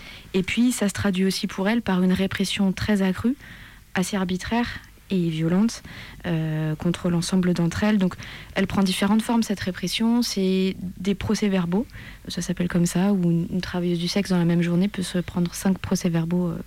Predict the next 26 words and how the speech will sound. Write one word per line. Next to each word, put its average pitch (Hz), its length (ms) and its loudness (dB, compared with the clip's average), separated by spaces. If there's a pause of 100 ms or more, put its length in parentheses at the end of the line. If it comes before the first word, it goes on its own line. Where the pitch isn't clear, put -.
(140)
par 175 140 0
le 170 80 4
même 175 240 4
policier 180 400 0
ou 175 80 4
différent. 170 440 0 (840)
Euh, 165 500 2 (220)
donc, 175 380 0 (180)
la 185 120 2
verbalisation 180 640 2
arbitraire, 214 560 0 (540)
la 180 140 2
garde 180 180 2
à 185 60 2
vue, 233 320 4 (300)
les 180 180 2
amendes, 220 420 4 (180)
des 175 120 0
peines 214 160 2
de 226 100 4
prison, 214 460 0
carrément, 185 460 2
pour - 180 -8
certaines 175 300 -2
d'entre 175 260 -4
elles, 247 160 -2